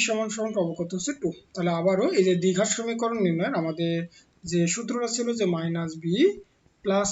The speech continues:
মাইনাস রুট ওভার বি স্কয়ার মাইনাস ফোর এ সি by হচ্ছে কত আমার টু এ। তাহলে এখানে যদি আমরা এই এ, বি, সি এর মানগুলো যদি একটু বসাই দেই, তার মানে আমরা কি পাবো, মাইনাস, অর্থাৎ এই যে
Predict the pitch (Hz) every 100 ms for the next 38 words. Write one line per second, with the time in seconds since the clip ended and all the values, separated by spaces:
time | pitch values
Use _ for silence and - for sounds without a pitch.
0 | 214 208 208 208 185 175 233 240 165 170
1 | 180 339 - _ - 175 185 - - 202
2 | 196 190 190 196 196 196 - - 220 190
3 | 180 277 190 170 175 - 226 175 180 370
4 | - _ _ _ 175 185 190 196 214 196
5 | 175 170 165 208 233 - 175 180 208 -
6 | 220 - 127 - - - _ _ - -
7 | 226 247 254 254 254 220 160 185 339 -
8 | _ 190 190 208 226 226 233 233 190 233
9 | 254 233 175 165 170 196 233 233 233 185
10 | 170 170 202 160 196 - 170 165 160 165
11 | 165 170 170 349 - _ _ _ 175 165
12 | 180 202 226 - - - - 175 - 185
13 | 185 180 - 190 180 175